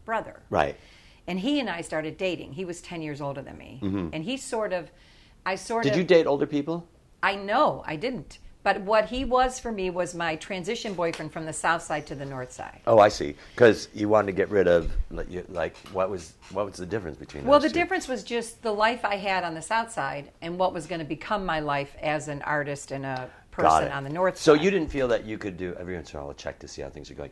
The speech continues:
Speaker 2: You didn't feel that you could do what you wanted to do on the South Side?
Speaker 1: There was nowhere to do it.
Speaker 2: Right.
Speaker 1: You could do some stuff, but there was nowhere to do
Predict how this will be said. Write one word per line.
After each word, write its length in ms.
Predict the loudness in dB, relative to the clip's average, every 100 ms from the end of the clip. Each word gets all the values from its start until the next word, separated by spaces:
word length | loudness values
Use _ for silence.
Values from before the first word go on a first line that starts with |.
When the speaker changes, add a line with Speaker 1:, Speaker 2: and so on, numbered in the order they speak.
| -16 -8
Speaker 2:
You 160 | 0 4
didn't 220 | 4 2
feel 220 | 0 2
that 200 | 2 2
you 220 | -4 -8
could 320 | -6 -8 -8 -10 -20 -14
do 260 | -8 -6 0
what 220 | 0 -2
you 160 | -8 -4
wanted 300 | -4 -6 -8
to 80 |
do 440 | -10 -6 -6 -6 -8 -12
on 120 | -12
the 80 | -6
South 240 | -6 -6
Side? 260 | -8 -14 -16 _ _ _ -20 -20 -18 -16
Speaker 1:
There 240 | -4 -2
was 120 | 0
nowhere 260 | -2 -4 -4
to 80 | -4
do 200 | -6 -6
it. 140 | -4 -2
Speaker 2:
Right. 220 | 2 2 0 -14 -20 -20 -20 -20 -20 -20 -14
Speaker 1:
You 80 | -10
could 140 | -6
do 100 | -4
some 260 | -4 -4 -8
stuff, 260 | -6 -8 -8
but 100 | -8
there 120 | -8
was 100 | -6
nowhere 320 | -6 -6 -6
to 100 | -8
do 460 | -8 -8 -8 -8